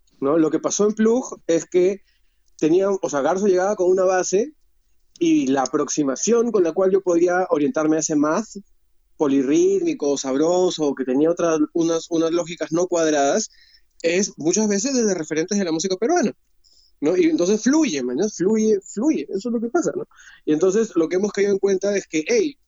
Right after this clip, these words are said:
somos conscientes de que nos fluye, de que nos gusta, y de que hay variedades por ahí que pueden funcionar, entonces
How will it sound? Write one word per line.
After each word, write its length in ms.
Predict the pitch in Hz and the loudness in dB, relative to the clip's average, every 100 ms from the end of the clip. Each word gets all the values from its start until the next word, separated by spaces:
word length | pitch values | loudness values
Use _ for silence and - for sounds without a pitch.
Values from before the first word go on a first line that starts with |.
| _ | _
somos 280 | - 208 196 | -2 0 0
conscientes 400 | 175 180 170 180 | -2 -2 0 -2
de 80 | 175 | 0
que 60 | |
nos 160 | 135 - | -4 0
fluye, 460 | 160 160 156 170 - | 0 2 0 -2 -6
de 80 | 156 | -6
que 80 | |
nos 120 | 147 170 | -2 2
gusta, 420 | 202 - - 175 - _ _ _ _ _ | 2 0 -4 -6 -8 _ _ _ _ _
y 80 | 139 | -2
de 80 | 131 | 0
que 80 | 135 | 0
hay 80 | 135 | 2
variedades 440 | 131 127 120 127 | 0 -2 -4 -2
por 140 | - | -2
ahí 120 | 123 113 | -2 -4
que 100 | - | -6
pueden 240 | 117 117 | -4 -4
funcionar, 480 | - 135 160 233 254 | -2 -2 0 2 2
entonces 400 | 151 160 151 175 | 0 -2 -4 -8